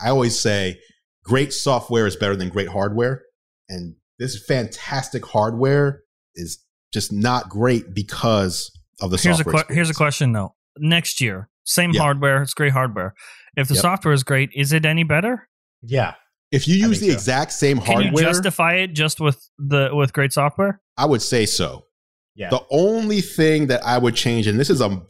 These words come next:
Speaker 1: very, very minor thing. Actually, John Prosser, I think you talked about this, the rumor that Apple was working on a foldable that
Speaker 2: Yeah.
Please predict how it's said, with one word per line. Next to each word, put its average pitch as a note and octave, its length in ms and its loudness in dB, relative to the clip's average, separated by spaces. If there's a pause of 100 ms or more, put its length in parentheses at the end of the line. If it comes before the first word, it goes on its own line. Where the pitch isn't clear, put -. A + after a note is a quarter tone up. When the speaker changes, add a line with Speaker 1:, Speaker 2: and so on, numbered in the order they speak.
Speaker 1:
very, A2 420 0
very G2 320 0
minor G2 440 0
thing. B2+ 480 -2 (400)
Actually, B2 340 -2
John G#2+ 240 0
Prosser, G2+ 300 0
I F2 60 2
think G#2+ 220 -2
you A2+ 140 2
talked G2+ 260 -2
about F2 300 -4
this, E2+ 340 -6
the F#2+ 120 -6
rumor B2 360 2
that G2+ 240 -2
Apple A2+ 280 0
was G#2 180 0
working G#2 220 0
on F#2 80 0
a F#2+ 40 -2
foldable G2 840 -2
that F#2+ 260 0
Speaker 2:
Yeah. A2+ 360 0